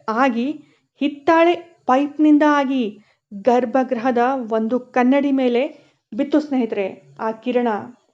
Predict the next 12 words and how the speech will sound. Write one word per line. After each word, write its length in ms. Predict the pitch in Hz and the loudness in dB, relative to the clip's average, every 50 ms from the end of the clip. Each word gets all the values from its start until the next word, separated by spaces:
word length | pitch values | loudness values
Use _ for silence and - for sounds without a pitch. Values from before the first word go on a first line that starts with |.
| _ _ _ _ _ _ _ _ _ _ _ - | _ _ _ _ _ _ _ _ _ _ _ -2
ಮೇಲೆ 360 | 220 233 240 262 294 302 330 | 0 2 4 4 4 4 2
ಬಿದ್ದ 260 | - - 233 220 214 247 233 220 220 - | 2 0 -6 -2 2 2 2 2 0 -4
ಕಿರಣ 240 | - 254 262 277 262 240 254 285 302 - _ _ _ _ _ _ _ _ _ | -4 0 0 2 2 2 0 -2 -4 -8 _ _ _ _ _ _ _ _ _
ಸೆವೆಂಟಿ 320 | - 254 247 262 277 277 302 | 0 2 2 4 2 2 2
ಫೈವ್ 320 | 302 285 277 277 277 262 | 2 4 2 2 2 2
ಎಂ 140 | 254 247 247 | 0 0 0
ಎಂ, 260 | 247 226 214 214 - - | 0 -2 -4 -8 -10 -6
ಅಂದ್ರೆ 300 | 214 226 240 247 269 262 | -4 -2 0 0 -2 0
ಎಪ್ಪತ್ತೈದು 640 | 226 208 208 - - - 311 302 302 294 277 254 269 | -2 -4 -4 -6 -2 -2 0 0 2 0 0 -2 -2
ಎಂ 240 | 233 233 226 220 240 | -2 -2 -2 0 0
ಎಂನ 240 | 254 262 254 226 208 220 277 - - - _ _ _ _ _ _ - | 0 0 0 0 0 -4 -6 -8 -14 -20 _ _ _ _ _ _ -4
ಸೂರ್ಯತಿಲಕ 720 | - 262 254 247 262 277 269 269 - 254 269 262 269 269 | -2 0 0 2 2 0 0 0 -2 -2 -2 -2 0 2